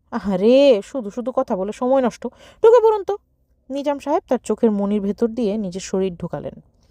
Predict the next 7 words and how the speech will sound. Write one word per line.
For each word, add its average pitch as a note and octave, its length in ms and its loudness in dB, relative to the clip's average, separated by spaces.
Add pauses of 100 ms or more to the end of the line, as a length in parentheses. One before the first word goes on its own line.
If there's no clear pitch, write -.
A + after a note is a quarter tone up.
(600)
যে G#3 160 6
ডাক্তার G3+ 320 2
চোখের A3+ 300 0
মণির F#3 320 -2
ওপর G#3+ 200 0
আলো G3 240 0
ফেলছিল, A#3 580 -2